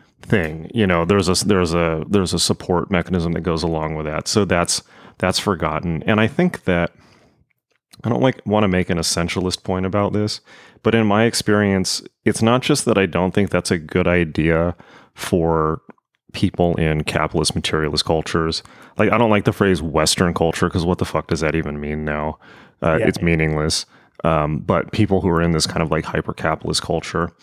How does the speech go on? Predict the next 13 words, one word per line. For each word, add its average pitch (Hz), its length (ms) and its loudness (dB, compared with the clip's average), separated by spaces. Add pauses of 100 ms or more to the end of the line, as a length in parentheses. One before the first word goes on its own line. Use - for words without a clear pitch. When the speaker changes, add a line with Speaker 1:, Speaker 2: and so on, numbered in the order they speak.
(440)
Speaker 1:
um, 90 280 2 (100)
we're 107 180 2
too 208 240 2
hyper-individuated. 101 1080 2
So 110 100 2
it's 107 140 2
not 127 220 4
even 131 220 2
a, 95 60 0 (180)
a, 90 340 -2
a 95 120 -2
thing 95 280 0
of, 87 260 0